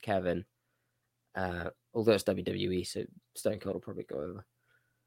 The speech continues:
Uh, but, yeah, genuinely, though, uh, managers is definitely something. It's something that's,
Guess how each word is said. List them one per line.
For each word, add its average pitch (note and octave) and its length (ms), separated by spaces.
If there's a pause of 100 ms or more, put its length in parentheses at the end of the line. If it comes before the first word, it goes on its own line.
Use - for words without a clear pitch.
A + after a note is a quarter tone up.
(1600)
Uh, C3 220
but, D#3 180 (1120)
yeah, B2 280 (180)
genuinely, C3 420
though, G#2 220 (1200)
uh, G#2+ 360 (100)
managers A2 520
is G2+ 260
definitely G#2 440
something. F#2 280
It's C3 120
something F#3 180
that's, D#3 220